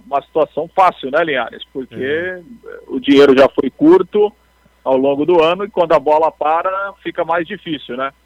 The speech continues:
Speaker 2: É,
Speaker 1: Vamos ver como é que o Londrina
Speaker 2: rapaz.
Speaker 1: vai resolver essa situação aí, Linhares.
Speaker 2: Fica complicado, fica complicado. Quanto mais longe, mais difícil de receber.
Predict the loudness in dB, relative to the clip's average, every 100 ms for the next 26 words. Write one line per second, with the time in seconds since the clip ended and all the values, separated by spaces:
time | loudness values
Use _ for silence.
0 | _ _ _ -16 -12 -8 -6 -4 -2 -2
1 | -2 -2 -2 -2 2 2 2 -2 -4 -6
2 | -8 -10 _ -4 -4 -2 -2 -2 -2 -2
3 | -4 -8 _ _ _ _ _ _ -18 -14
4 | -12 -12 -10 -12 -8 -6 -4 -4 -6 -10
5 | -12 -10 -8 -10 -10 -12 -10 -8 -6 -6
6 | -6 -10 -10 -10 -8 -8 -8 -8 -10 -8
7 | -10 -10 -12 -10 -8 -8 -10 -10 -10 -10